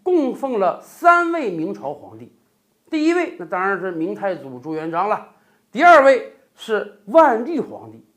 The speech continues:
为什么要供万历？因为是万历年间中国派兵抗日援朝的。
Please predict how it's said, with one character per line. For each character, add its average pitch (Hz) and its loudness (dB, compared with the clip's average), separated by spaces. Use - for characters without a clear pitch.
为 349 0
什 302 0
么 311 0
要 302 6
供 294 -2
万 285 0
历？ 320 -8
因 330 -2
为 339 2
是 311 -6
万 330 4
历 415 -2
年 214 0
间 220 -2
中 294 -4
国 214 0
派 220 -6
兵 196 -10
抗 220 -2
日 233 -8
援 120 -12
朝 - -20
的。 - -20